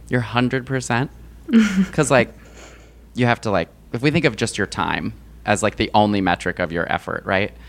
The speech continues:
Speaker 1: You've gotta, like, sleep and eat and toilet and shower and, like, you know, e-, engage in so many things. So, like, if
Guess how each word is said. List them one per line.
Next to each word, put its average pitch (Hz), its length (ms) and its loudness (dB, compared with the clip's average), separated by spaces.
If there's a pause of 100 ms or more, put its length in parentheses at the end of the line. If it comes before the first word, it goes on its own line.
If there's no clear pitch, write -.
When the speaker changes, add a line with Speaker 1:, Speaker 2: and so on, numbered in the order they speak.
(200)
Speaker 1:
You've 120 160 -2
gotta, 147 220 4
like, 92 340 0
sleep 98 380 -4 (640)
and 95 200 0
eat 87 280 2 (540)
and 95 180 2
toilet 82 520 2 (560)
and 92 100 -4
shower 78 640 -2 (720)
and, 98 160 2
like, 87 340 0 (840)
you 117 120 2
know, 78 240 4 (680)
e-, 107 200 -4
engage 104 540 0
in 95 160 0
so 123 360 2
many 113 260 2
things. 90 500 -2
So, 135 140 0
like, 120 180 2
if 127 100 -2